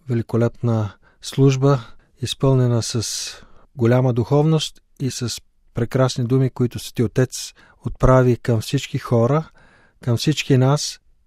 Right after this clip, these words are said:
сравнявайки своето служение като служител на църквата, на най-бедните, на тези, които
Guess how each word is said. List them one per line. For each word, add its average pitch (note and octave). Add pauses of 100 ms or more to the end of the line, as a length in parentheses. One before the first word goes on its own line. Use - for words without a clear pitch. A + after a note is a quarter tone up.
сравнявайки C3+
своето C3
служение C3 (340)
като A2+
служител C3 (440)
на A2+ (120)
църквата, D3+ (360)
на A#2 (100)
най-бедните, C3 (420)
на A#2
тези, B2+
които A#2+